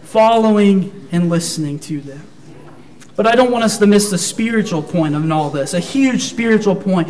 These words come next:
that if we are supposed to and commanded to listen and obey our earthly fathers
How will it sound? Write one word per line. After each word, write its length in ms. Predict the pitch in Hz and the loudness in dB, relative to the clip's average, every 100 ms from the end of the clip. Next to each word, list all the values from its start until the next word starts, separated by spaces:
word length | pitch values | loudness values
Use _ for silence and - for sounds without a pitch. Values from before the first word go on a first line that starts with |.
| - - | -6 -6
that 100 | 254 | -2
if 120 | 269 | 2
we 120 | 294 | 4
are 160 | 277 262 | 6 4
supposed 460 | 254 220 247 254 247 | 0 0 0 0 0
to 120 | 220 | 0
and 80 | 208 | 2
commanded 500 | 214 220 262 254 - | 2 0 0 -2 2
to 100 | 208 | 2
listen 440 | 220 285 254 226 - 269 | 4 4 2 -4 -4 0
and 120 | 220 | 4
obey 480 | 226 208 254 277 269 | 4 4 4 4 2
our 380 | 226 208 214 214 | 2 2 2 2
earthly 400 | 285 320 240 208 | 0 2 0 0
fathers 680 | 214 185 196 220 233 233 | 2 2 4 2 2 -2